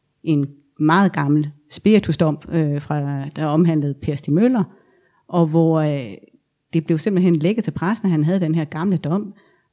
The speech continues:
og, øh, bagefter så var der rigtig mange politifolk, altså efter at, øh, der var blevet skrevet om det, så var der rigtig mange, der gik ind så og kiggede på det igen og sagde, "Hvad var det egentlig for noget, og hvad, hvad stod der i kriminalregisteret?"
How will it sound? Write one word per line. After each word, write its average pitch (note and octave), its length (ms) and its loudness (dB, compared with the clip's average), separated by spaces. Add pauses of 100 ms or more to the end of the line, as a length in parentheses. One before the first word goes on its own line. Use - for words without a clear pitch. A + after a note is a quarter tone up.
og, D3+ 340 2
øh, C#3+ 120 0
bagefter F3+ 520 -2
så F3 160 -4
var F#3 160 -2
der D#3 340 -10
rigtig F#3+ 340 -6
mange D#3+ 260 -2
politifolk, D#3+ 580 -4
altså - 180 -8
efter G#3 280 0
at, D#3+ 340 -4
øh, C#3 400 -2
der B2+ 60 -8
var - 120 -2
blevet G#3 140 2
skrevet E3+ 260 0
om C#3+ 140 0
det, D3+ 120 -4 (280)
så - 80 2
var G3 60 8
der F#3 120 4
rigtig G3 200 2
mange, E3 180 2
der E3+ 60 -4
gik D#3 180 -4
ind E3+ 160 -2
så D#3+ 240 -6
og E3 120 -10
kiggede F3+ 380 -2
på D#3+ 240 0
det E3 80 -2
igen E3 300 0
og E3+ 80 -2
sagde, D#3 180 -2
"Hvad E3+ 180 2
var D3 160 -4
det F#3 120 -2
egentlig D#3+ 340 0 (240)
for D#3+ 140 0
noget, D#3 360 2
og D3 120 -2
hvad, D3+ 160 -6
hvad E3 120 -2
stod E3+ 240 -4
der E3 100 -2
i D3 80 -2
kriminalregisteret?" D3 920 -4